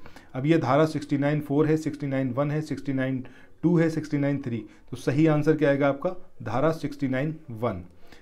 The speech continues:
चलिए आगे मूव on करते हैं। अगला क्वेश्चन जो आपकी स्क्रीन पर है, यहाँ पर आपसे पूछा गया है कि संविधान की किस अनुसूची में राज्यों एवं केंद्र शासित प्रदेशों में राज्यसभा की सीटों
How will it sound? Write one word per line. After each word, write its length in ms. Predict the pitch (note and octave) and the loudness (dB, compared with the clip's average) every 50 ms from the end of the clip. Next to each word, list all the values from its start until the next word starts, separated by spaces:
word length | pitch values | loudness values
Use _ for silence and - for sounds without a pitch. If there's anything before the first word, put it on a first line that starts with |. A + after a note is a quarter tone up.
| - - - | -20 -12 -8
चलिए 300 | - G#2+ G2 G2 G2 - - | -6 -6 -6 -8 -6 -2 0
आगे 220 | A#2+ B2+ C3+ C3+ | 0 2 2 2
मूव 300 | C3+ C3+ C3+ B2+ C3+ C3+ | 0 0 0 0 0 0
on 100 | C#3 C3 | -2 -2
करते 240 | C3+ B2 B2 - B2+ | -4 -4 -4 -4 -6
हैं। 260 | C3+ E3 F3 F3 - _ _ _ - - - - _ - - - | -6 -6 -8 -10 -14 _ _ _ -20 -20 -20 -20 _ -12 -6 -2
अगला 240 | C#3 C#3 F3 G3+ G3 | 0 4 4 4 6
क्वेश्चन 360 | - F3+ - - F3 F3 F3 | 6 4 4 4 2 2 4
जो 100 | F3 F3 | 4 4
आपकी 220 | D#3+ D#3+ - E3+ | 2 2 0 -2
स्क्रीन 320 | D#3+ - - D3+ E3 E3 D#3 | -2 -2 0 0 0 2 2
पर 140 | D#3+ D#3 | 2 2
है, 140 | C#3+ D#3 E3 | 4 2 2
यहाँ 180 | D#3 A2 C3+ C#3+ | 2 2 0 -2
पर 160 | C#3+ D#3 D#3+ | 0 0 0
आपसे 280 | B2+ C3 C3 - D#3 C#3+ | 0 -2 -4 -4 -6 -6
पूछा 300 | C#3+ C3 B2 - D#3+ D#3+ | -4 -6 -4 -2 -2 -2
गया 220 | D3 C#3+ C3+ B2 | 0 0 0 -2
है 200 | A#2+ D3 D3+ - - - - - - - - | -2 -4 -8 -10 -16 -20 -20 -20 -20 -12 -8
कि 60 | D3+ D3+ _ | -8 -8 _
संविधान 480 | - - C#3+ D3 C#3+ D3 D3 D3+ E3+ F3 | -4 -4 -2 0 2 2 4 4 2 2
की 140 | E3+ F#3+ F#3 | 0 -2 -6
किस 360 | F#3+ - - G#3+ G#3 - - | -6 -4 -4 -4 -4 -4 -4
अनुसूची 540 | E3 D3+ D3+ D3 D3 D3+ D3+ D3 - F3+ E3+ | -2 0 0 0 2 0 0 0 0 0 0
में 240 | D#3+ C#3+ B2 - - - - - - | 0 0 -2 -6 -8 -12 -14 -12 -8
राज्यों 520 | A#2 A#2 C3 B2+ C3 C3 - - E3+ F#3+ G3 - | -4 0 2 2 0 0 -2 -2 -2 -2 -2 -2
एवं 240 | D#3+ D3+ D3 E3+ E3 | -2 0 0 0 0
केंद्र 360 | D#3+ - - F3 F#3 F#3+ F#3 | -2 -2 -2 0 0 0 0
शासित 420 | F3 - D3 C#3 C#3 - E3+ E3 - | 0 0 0 -2 0 -2 -6 -4 -4
प्रदेशों 460 | - C#3+ C3 B2 C3 B2+ - - D#3+ | -4 -4 -2 -2 -2 -2 0 0 0
में 220 | D3 C#3 C#3+ D#3 D3+ - - - - - - | 0 0 -2 -4 -6 -10 -14 -20 -18 -14 -6
राज्यसभा 640 | B2 B2 C3 C3 C3 C#3 C#3+ - D#3+ D3 D#3 E3 F3 | -2 0 0 0 0 0 0 0 2 2 2 2 0
की 180 | F3 - F#3+ | 0 -4 -8
सीटों 440 | F3 - - C#3+ C3+ C#3 - D#3 | -8 -6 -4 -4 -2 0 0 0